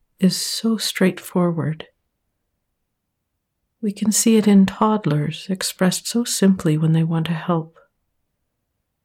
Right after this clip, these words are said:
It doesn't matter how effective their help is.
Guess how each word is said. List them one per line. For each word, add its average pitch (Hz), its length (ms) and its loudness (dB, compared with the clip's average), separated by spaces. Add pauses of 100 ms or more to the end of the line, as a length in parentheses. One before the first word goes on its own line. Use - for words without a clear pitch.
(1500)
It 254 180 -2
doesn't - 340 -2
matter 160 400 2
how 160 320 -2
effective 165 600 -6
their 170 200 -2
help 175 360 -6
is. 170 440 -2